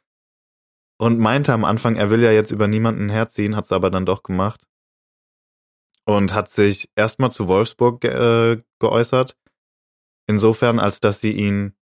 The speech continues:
doch sowieso loswerden wollten. Er war da unten durch und der hatte gar keine Chance mehr. Und als, äh, von Van Bommel nicht mal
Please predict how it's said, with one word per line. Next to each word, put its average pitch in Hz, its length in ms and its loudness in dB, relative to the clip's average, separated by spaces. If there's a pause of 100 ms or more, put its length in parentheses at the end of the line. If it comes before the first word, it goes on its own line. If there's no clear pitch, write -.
(340)
doch 98 220 -2
sowieso 98 420 0
loswerden 113 640 2
wollten. 110 360 0
Er 95 120 -2
war 92 120 2
da 98 120 2
unten 95 340 -4
durch 107 400 2
und 95 320 -4
der 90 120 0
hatte 98 200 -6
gar 95 160 -2
keine 104 220 -4
Chance 110 360 -4
mehr. 110 180 0
Und 104 120 -4
als, 98 220 -6 (480)
äh, 95 420 0 (840)
von 98 240 -4
Van 95 200 -4
Bommel 117 340 2
nicht 110 180 0
mal 104 300 -2